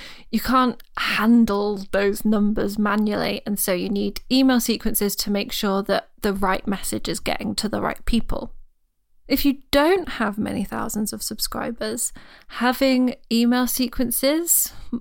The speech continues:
more often than not, will cause you more work than the benefit that you receive.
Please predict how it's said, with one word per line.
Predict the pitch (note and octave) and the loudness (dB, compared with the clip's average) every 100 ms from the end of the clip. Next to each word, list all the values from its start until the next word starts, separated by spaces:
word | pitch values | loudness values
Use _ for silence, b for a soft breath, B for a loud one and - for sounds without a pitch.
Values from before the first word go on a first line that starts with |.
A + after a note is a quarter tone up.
| - | -6
more | A3+ B3 C4 C#4 C4+ | 2 4 6 6 4
often | B3 - A3+ A3 | 2 0 0 2
than | G#3+ G#3 | 2 2
not, | G#3+ C#4+ - | 2 2 0
will | G#3+ G#3 | -2 -2
cause | - A3+ A3 G#3+ G#3+ | 2 2 4 2 2
you | G#3 | 4
more | G3+ G#3+ G#3+ G#3 G3 | 6 6 6 4 4
work | - G3+ - - | 2 2 -2 -4
than | G#3 | -2
the | G3+ | -2
benefit | - A3+ G3 - - - | -2 -4 -4 -6 -8 -8
that | - | -8
you | A3 G#3+ | -6 -6
receive. | G3+ - G#3 - - | -6 -6 -6 -8 -10